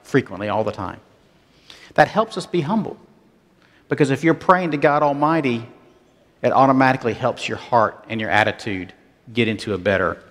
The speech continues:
better position, just by acknowledging the wonder and the majesty, the power, the infinite love of God. Remembering that all good things in our life, all of our blessings, come from God, not from our own doing.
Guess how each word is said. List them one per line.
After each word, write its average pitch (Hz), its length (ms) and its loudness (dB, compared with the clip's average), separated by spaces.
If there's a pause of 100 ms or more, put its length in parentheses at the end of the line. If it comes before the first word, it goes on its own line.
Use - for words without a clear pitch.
(340)
better 101 240 0
position, 95 460 -8
just 101 160 -8
by 110 120 6
acknowledging 110 600 0
the 98 100 -6
wonder 104 340 -4
and 95 120 -6
the 95 40 -10
majesty, 95 580 -2
the - 120 -14
power, 101 580 4 (120)
the 113 120 -10
infinite 120 340 -2
love 101 260 0
of 90 120 -8
God. 87 340 -4 (500)
Remembering 135 400 6
that 120 180 0
all 139 260 2
good 143 220 -2
things 147 320 0
in 143 80 2
our 135 140 4
life, 147 520 0 (360)
all 185 300 4
of 156 120 -4
our 147 120 4
blessings, 117 680 -2 (540)
come 110 180 0
from 98 200 -8
God, 87 320 -4 (220)
not 151 200 4
from 139 160 4
our 117 120 4
own 101 180 -4
doing. 82 300 -12